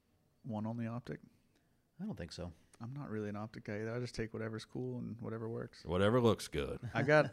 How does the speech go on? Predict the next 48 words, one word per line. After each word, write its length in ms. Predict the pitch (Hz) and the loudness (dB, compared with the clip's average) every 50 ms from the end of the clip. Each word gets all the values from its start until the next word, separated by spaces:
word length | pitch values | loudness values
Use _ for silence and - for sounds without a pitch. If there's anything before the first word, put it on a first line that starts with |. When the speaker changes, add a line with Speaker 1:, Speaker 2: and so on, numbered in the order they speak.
| - _ - | -4 _ 4
Speaker 1:
I 120 | - 131 | 6 6
love 200 | 143 147 147 147 | 8 8 6 6
my 140 | 160 151 127 | 6 4 4
E 140 | 147 156 160 | 4 4 4
O 80 | 156 | 2
Tech 340 | - - 156 151 156 - - | 2 2 0 0 0 0 -4
and 100 | 101 98 | -6 -6
it 60 | - - - | -6 -8 -8
Speaker 2:
I 60 | - | -6
mean, 140 | 113 117 113 | -4 -2 -2
I 100 | 107 107 | -2 -2
have 220 | 117 127 127 127 120 | -2 -2 -4 -2 -2
the 340 | 117 110 110 107 104 101 104 113 - _ _ _ _ - 98 | -2 -2 -2 -2 -4 -6 -10 -14 -20 _ _ _ _ -12 -10
Night 200 | 95 98 95 92 | -8 -8 -8 -8
Force 260 | - 95 95 92 - - | -6 -6 -6 -8 -8 -12
one 140 | - 80 80 | -12 -12 -12
to 60 | 80 | -12
four 440 | - - 78 78 78 80 80 82 90 - _ _ - - | -10 -10 -8 -8 -8 -8 -8 -10 -14 -18 _ _ -16 -16
Speaker 1:
Yep. 100 | - - - 156 104 | -16 -14 -16 -18 -16
Speaker 2:
on 360 | 90 87 85 82 82 82 80 | -16 -16 -14 -14 -14 -14 -12
an 80 | 78 80 80 | -10 -10 -8
A 40 | 80 | -8
R. 320 | 78 80 80 82 82 85 82 80 | -6 -6 -6 -8 -8 -10 -12 -14
It's 240 | - - - - - | -16 -18 -20 -16 -16
a 40 | 90 - - - | -16 -16 -14 -12
great 200 | 82 82 82 80 | -10 -10 -10 -10
optic. 400 | 78 80 - 87 85 - - _ _ _ | -10 -10 -10 -12 -12 -12 -14 _ _ _
It's 80 | - | -10
a 60 | 117 | -10
Speaker 1:
Yeah. 100 | - - | -8 -6
Speaker 2:
battery 300 | 82 82 87 85 87 82 | -6 -4 -4 -4 -4 -6
hog, 340 | 82 85 78 80 85 87 90 - _ _ _ _ _ _ _ _ _ _ _ _ _ - | -6 -8 -8 -8 -10 -12 -14 -18 _ _ _ _ _ _ _ _ _ _ _ _ _ -16
assuming 300 | - - 98 92 87 82 | -10 -8 -8 -8 -6 -8
I 20 | |
have 120 | 80 78 | -8 -8
unlimited 360 | 82 80 78 78 80 80 78 78 | -8 -10 -10 -10 -10 -10 -10 -8
batteries 340 | 78 78 78 82 85 78 | -8 -8 -6 -6 -6 -4
Speaker 1:
You 100 | 127 123 | -2 0
Speaker 2:
in 40 | 123 | 2
the 60 | 127 | 2
Speaker 1:
do. 80 | 123 110 | 2 2
Speaker 2:
scenario. 380 | 98 85 85 87 87 92 101 110 | 2 0 -2 -2 -4 -4 -2 2
Speaker 1:
No, 180 | 131 135 147 | 6 6 6
you 120 | 135 127 131 | 8 6 6
Speaker 2:
And 60 | 131 | 8
Speaker 1:
do. 220 | 135 131 120 113 | 8 8 8 8
You 100 | 120 117 | 6 2
Speaker 2:
yeah. 80 | 120 | 0